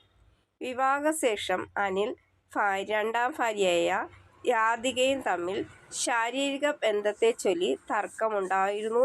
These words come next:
എന്ന് പോലീസ് പറയുന്നു. രാധികയെ വളരെയേറെ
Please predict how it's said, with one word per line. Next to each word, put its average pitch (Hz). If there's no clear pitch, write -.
എന്ന് 170
പോലീസ് 190
പറയുന്നു. 170
രാധികയെ 233
വളരെയേറെ 233